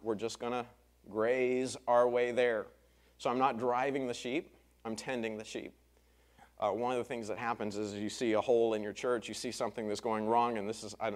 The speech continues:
I know this is a temptation that we face all the time. Uh, we don't talk about tithing enough. We don't talk, well, we talk about tithing as often as it comes up in Scripture. I don't have to talk about tithing all the time.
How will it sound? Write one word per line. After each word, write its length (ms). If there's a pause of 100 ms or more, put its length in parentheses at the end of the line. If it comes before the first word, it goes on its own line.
I 80
know 140
this 140
is 100
a 80
temptation 600
that 120
we 80
face 320
all 220
the 80
time. 380 (520)
Uh, 60
we 100
don't 100
talk 200
about 180
tithing 320
enough. 320 (600)
We 80
don't 80
talk, 180
well, 320 (1900)
we 60
talk 220
about 240
tithing 340
as 140
often 260
as 80
it 60
comes 180
up 140
in 80
Scripture. 400 (200)
I 60
don't 140
have 180
to 80
talk 220
about 240
tithing 340
all 140
the 80
time. 260